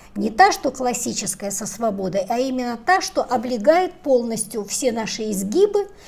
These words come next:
Поэтому вот я вот показываю, как же этого добиться. То, ш-, то есть тоже у меня вот эта корректировка присутствует стандартной выкройки, но еще и вот добавляю я сюда вот так. То есть вот сюда в хвостик я добавляю.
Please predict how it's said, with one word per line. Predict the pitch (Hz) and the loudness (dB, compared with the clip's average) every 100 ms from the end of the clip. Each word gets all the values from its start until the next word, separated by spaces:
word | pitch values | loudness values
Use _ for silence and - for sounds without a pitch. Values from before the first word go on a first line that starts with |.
| - - - | -20 -16 -4
Поэтому | 247 320 - 330 277 | 0 0 2 0 2
вот | 254 | 2
я | 226 254 | 4 4
вот | 240 240 | 2 -2
показываю, | 254 240 277 262 240 214 | -6 -2 -2 0 -2 0
как | 262 240 | 0 -2
же | 190 | -2
этого | 214 240 202 202 | -2 -2 -4 -4
добиться. | 185 185 160 147 - 143 | -4 -4 -6 -8 -10 -10
То, | - 311 | -8 -8
ш-, | - - - - | -8 -16 -20 -4
то | 311 | -2
есть | 320 - | -2 0
тоже | 294 202 208 | 0 0 0
у | |
меня | 208 220 214 | -2 -2 -4
вот | 185 208 | -4 -6
эта | 185 190 | -6 -6
корректировка | 202 196 196 240 214 196 196 | -4 -6 -6 -2 -2 -2 -6
присутствует | 190 202 - 269 302 339 370 370 | -6 -6 -4 -4 -6 -2 -4 -4
стандартной | - - 330 330 320 320 311 | -8 -4 -2 0 0 0 -2
выкройки, | 294 320 320 302 302 311 - - - - | 0 -2 -2 -4 -2 -6 -8 -16 -16 -2
но | 254 | 2
еще | 269 254 - 330 392 | 2 2 0 2 0
и | - 269 | 0 2
вот | 247 190 | 2 2
добавляю | 226 226 220 240 311 302 | 2 2 2 2 2 0
я | 254 254 | 2 2
сюда | - 202 185 | 0 -4 -4
вот | 170 175 | -6 -6
так. | 170 170 - - - - - - - - - - - | -8 -10 -10 -14 -16 -20 -20 -20 -20 -20 -20 -20 -6
То | 262 | -2
есть | 247 | -2
вот | 233 262 262 - | 0 -2 -2 -6
сюда | - 254 277 | -2 2 0
в | |
хвостик | - 247 359 - 262 - | 0 0 2 2 -2 -4
я | 220 240 | -2 0
добавляю. | 233 214 220 214 185 180 | -2 -2 -2 -2 -4 -4